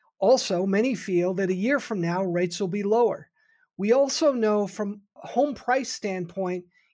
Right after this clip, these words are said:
even though we may be getting close to a recession, home prices have been very stable. In fact, in many areas of the, of the country, they've actually been up. We know, too, that many people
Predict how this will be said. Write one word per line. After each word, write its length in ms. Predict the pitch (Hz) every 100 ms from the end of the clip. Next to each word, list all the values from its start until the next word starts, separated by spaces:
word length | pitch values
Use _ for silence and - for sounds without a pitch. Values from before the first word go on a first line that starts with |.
| _
even 360 | 254 294 269 226
though 480 | 247 247 214 190 170 _ _ _ -
we 180 | 190 202
may 320 | 190 220 233
be 200 | 190 214
getting 300 | 170 202 202
close 380 | 170 202 196 -
to 100 | 202
a 60 |
recession, 840 | 175 165 - 233 240 - 180 165 165 _ _ _
home 280 | - 262 285
prices 640 | - 185 180 170 185 170
have 100 | 170
been 240 | 180 175
very 300 | 160 185 208
stable. 560 | 170 - 180 220 175 151
In 100 | 160
fact, 400 | 165 175 175 -
in 160 | 190 170
many 300 | 190 226 196
areas 380 | 175 170 165 170
of 100 | 165
the, 180 | 165 165
of 120 | 175
the 80 | 156
country, 540 | - 202 247 160 165 170 _ _ _ -
they've 120 | 190
actually 360 | 220 170 208 185
been 200 | 185 196
up. 260 | 247 - _ _ _ -
We 160 | 196
know, 600 | 208 214 247 226 214 233 190
too, 420 | - 294 208 202
that 160 | 208 208
many 300 | 196 214 285
people 600 | 208 - 208 196 208 202